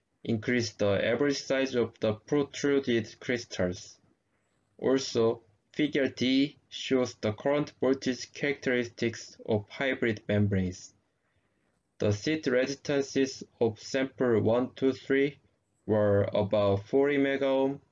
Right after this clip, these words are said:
six megaohm, and two megaohm per square respectively. Increasing the precursor concentration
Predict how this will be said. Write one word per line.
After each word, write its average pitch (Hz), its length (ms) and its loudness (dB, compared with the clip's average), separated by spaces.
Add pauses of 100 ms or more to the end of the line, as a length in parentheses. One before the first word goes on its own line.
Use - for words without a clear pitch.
six - 360 -10
megaohm, 131 580 0
and 107 400 0
two - 160 -2
megaohm 123 580 0
per 123 120 0
square 117 420 -2
respectively. 104 880 -2 (1200)
Increasing 147 640 0
the 117 380 2 (280)
precursor 156 600 -2
concentration 147 1000 -2